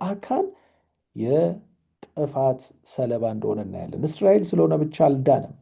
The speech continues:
አካን ጠፍቷል። ወይም ደግሞ የከናን፣ እ፣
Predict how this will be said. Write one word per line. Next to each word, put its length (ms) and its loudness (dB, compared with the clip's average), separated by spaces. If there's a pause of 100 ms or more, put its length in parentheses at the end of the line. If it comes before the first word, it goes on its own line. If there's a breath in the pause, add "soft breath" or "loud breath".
(120)
አካን 380 -6
ጠፍቷል። 440 -10 (420 soft breath)
ወይም 200 8
ደግሞ 200 4
የከናን፣ 600 2 (280)
እ፣ 140 -4